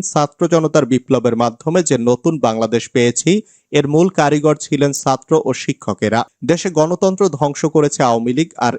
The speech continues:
এই হারিয়ে যাওয়া গণতন্ত্র ফ্যাসিস্ট হাসিনা সরকারের হাত থেকে উদ্ধারে প্রাণ দিয়েছে এদেশের ছাত্র জনতা। তাই গণতন্ত্রের ভিতকে শক্তিশালী করে জনগণের সরকার প্রতিষ্ঠা করাই এখন মূল চ্যালেঞ্জ।"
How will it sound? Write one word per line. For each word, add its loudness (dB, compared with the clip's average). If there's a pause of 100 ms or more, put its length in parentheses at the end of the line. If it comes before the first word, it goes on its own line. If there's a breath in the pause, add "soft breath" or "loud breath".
এই 0 (100)
হারিয়ে 0
যাওয়া 2
গণতন্ত্র -2 (420 soft breath)
ফ্যাসিস্ট -2
হাসিনা -2
সরকারের 0
হাত -2
থেকে 0 (100)
উদ্ধারে 0
প্রাণ 0
দিয়েছে -2
এদেশের -2 (260 soft breath)
ছাত্র -4
জনতা। -2 (500)
তাই 2
গণতন্ত্রের 0
ভিতকে 0
শক্তিশালী -2
করে 4
জনগণের 0 (100)
সরকার 0
প্রতিষ্ঠা -4
করাই 0
এখন -2 (100)
মূল 0
চ্যালেঞ্জ।" 0